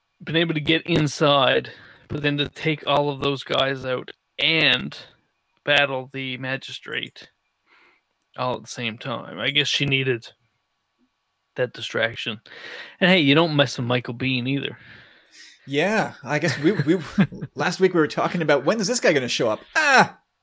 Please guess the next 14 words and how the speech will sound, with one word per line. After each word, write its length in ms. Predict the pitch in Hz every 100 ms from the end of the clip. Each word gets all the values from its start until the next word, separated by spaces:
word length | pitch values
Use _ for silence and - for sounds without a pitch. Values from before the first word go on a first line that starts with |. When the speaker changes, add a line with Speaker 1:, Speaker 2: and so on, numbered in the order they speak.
| -
Speaker 2:
he's 140 | 302
a 80 | 202
season, 400 | - 196 160 160
he's, 360 | 160 180 202 190
he's 220 | 202 208
an 60 | 165
episode 600 | 160 156 170 170 170 -
<laughs> 60 | 160
or 80 | 135
chapter 340 | 165 156 143
fifteen 440 | 160 156 151 139
guy. 340 | 135 113 113 120 _ _ _ _
Nope. 360 | 113 123 202 -
Speaker 1:
Yeah. 220 | - -